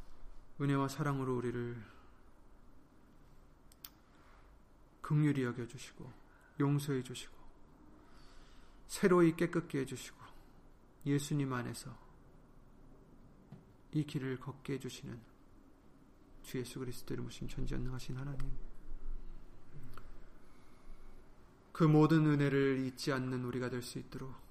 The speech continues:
예수 이름으로 도와주시옵소서. 기억하게 하여 주시옵소서. 말씀을 기억하게 하여 주시옵소서. 예수님의 말씀으로 항상 돌아가게 하여 주셔서 예수님이 우리에게 행하신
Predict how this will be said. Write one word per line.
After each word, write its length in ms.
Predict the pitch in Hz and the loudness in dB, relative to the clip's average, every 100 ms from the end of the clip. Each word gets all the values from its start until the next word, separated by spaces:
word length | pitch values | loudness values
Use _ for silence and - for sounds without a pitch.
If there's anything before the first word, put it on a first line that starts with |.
| - | -8
예수 260 | 127 - 131 | -6 -4 -6
이름으로 220 | 123 123 | -6 -8
도와주시옵소서. 1000 | - 139 131 - - - 131 - - - 127 - - - - - - - - - - - - - | -8 -10 -10 -10 -10 -10 -10 -10 -8 -8 -10 -12 -12 -14 -18 -18 -18 -20 -20 -20 -20 -20 -20 -12
기억하게 540 | - 156 147 - 151 | 0 0 0 -4 -4
하여 240 | 151 156 - | -4 -6 -8
주시옵소서. 680 | - - 175 - - - - - - - - - - - - - | -10 -10 -10 -12 -14 -16 -18 -18 -18 -20 -20 -20 -20 -20 -12 2
말씀을 560 | 143 151 - 175 165 | 6 6 6 4 4
기억하게 480 | 160 160 147 - 156 | 4 0 0 -2 -4
하여 200 | 151 151 | -4 -4
주시옵소서. 680 | 151 - 165 151 - - - - - - - - - - - - - - | -8 -12 -12 -12 -14 -20 -20 -20 -20 -20 -20 -20 -20 -18 -18 -18 -20 0
예수님의 460 | 151 151 175 165 165 | 2 4 6 6 6
말씀으로 560 | 156 151 - 180 165 165 | 6 4 4 4 6 4
항상 420 | 185 185 180 170 | 2 2 4 2
돌아가게 420 | 160 160 151 151 | 2 2 2 -2
하여 220 | 147 147 | -4 -4
주셔서 400 | 143 - 135 - - - - - - - - - - - - - | -8 -12 -14 -16 -18 -20 -20 -20 -20 -20 -18 -18 -16 -18 -18 0
예수님이 460 | 156 160 175 175 180 | 2 4 6 6 8
우리에게 380 | 165 170 170 156 | 8 8 6 6
행하신 580 | 185 180 170 180 160 | 4 4 2 2 0